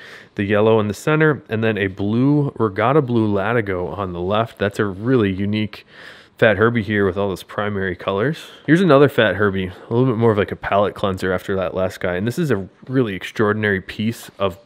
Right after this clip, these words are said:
Black Dublin. And I think the Black Dublin is the best black leather you can get.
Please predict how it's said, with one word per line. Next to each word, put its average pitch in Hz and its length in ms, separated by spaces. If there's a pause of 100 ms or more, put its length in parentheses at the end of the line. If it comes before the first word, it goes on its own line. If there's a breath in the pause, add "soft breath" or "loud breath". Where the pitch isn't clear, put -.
Black 104 500
Dublin. 95 500 (140)
And 107 100
I 104 80
think 123 340
the - 80
Black 104 300
Dublin 98 420 (560 loud breath)
is - 100
the 104 60
best 101 280
black 90 240
leather 85 280
you 80 140
can - 120
get. - 240